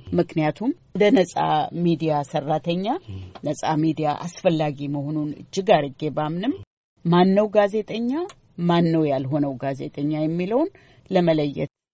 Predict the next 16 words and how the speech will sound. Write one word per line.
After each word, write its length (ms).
የሚረዳ 680
ይመስለኛል። 640
ከህዝቡ 420
በኩል 400
አቶ 240
ንጉሴ 280
እንዳለው 400
ከፖለቲካ 560
መሪዎች 460
የሚነገረውንም 1120
የሆነ 340
ህዝብን 420
የሚያጣላ 720
ሌላውን 440
ህዝብ 320
የሚነካ 580